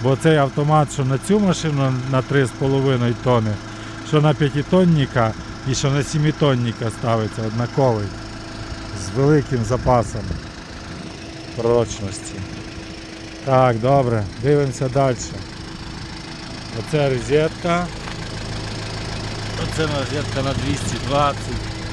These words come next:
Це вам резина. Бачите, я навіть не бачу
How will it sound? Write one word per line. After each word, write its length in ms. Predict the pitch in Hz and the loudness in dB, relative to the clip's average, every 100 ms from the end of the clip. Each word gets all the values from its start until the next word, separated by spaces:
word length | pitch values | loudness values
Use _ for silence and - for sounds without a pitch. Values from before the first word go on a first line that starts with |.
| - - 165 - - - - - - - - - | -8 -8 -8 -8 -8 -8 -8 -8 -8 -8 -8 -2
Це 80 | 165 | 0
вам 240 | 156 151 135 | 4 4 2
резина. 680 | 131 120 131 151 156 160 160 160 - - - - - - - - | -2 -4 -4 -2 2 2 2 -2 -6 -4 -4 -4 -4 -4 -4 0
Бачите, 480 | 135 151 - - 143 - - - - - - - - - | 2 2 0 -2 -2 -2 -4 -4 -4 -4 -4 -4 -4 -2
я 60 | 131 | 0
навіть 340 | 135 156 143 | 0 0 0
не 360 | 143 139 131 139 | 0 -2 0 0
бачу 260 | 139 - | 0 -2